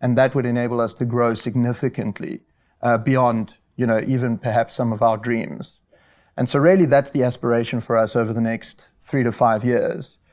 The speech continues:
is to say, you know, how do we get to the start in the next two or so years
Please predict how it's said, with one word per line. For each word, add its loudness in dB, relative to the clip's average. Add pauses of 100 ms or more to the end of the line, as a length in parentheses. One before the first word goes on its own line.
(180)
is -2
to -4
say, 2
you 0
know, -2
how 2
do 0
we 0
get -2 (200)
to -4
the -2
start 0 (640)
in 2
the 2
next -2
two -2
or -2
so -6
years -10